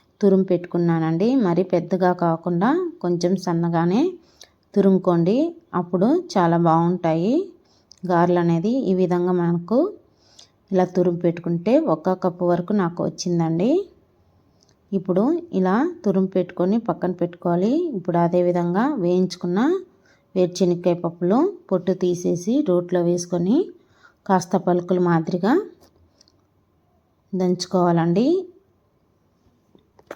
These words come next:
ఎందుకంటే మనకు తినేటప్పుడు ఇవి పంటికి తగులుతుంటే చాలా బాగుంటుంది కాబట్టి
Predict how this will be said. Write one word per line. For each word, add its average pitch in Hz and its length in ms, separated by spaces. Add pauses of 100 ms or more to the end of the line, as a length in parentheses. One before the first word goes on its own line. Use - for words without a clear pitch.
(1500)
ఎందుకంటే 190 520 (100)
మనకు 180 220 (100)
తినేటప్పుడు 180 580 (120)
ఇవి 208 180 (840)
పంటికి 180 340
తగులుతుంటే 175 580 (160)
చాలా 180 400
బాగుంటుంది 170 560 (200)
కాబట్టి 170 460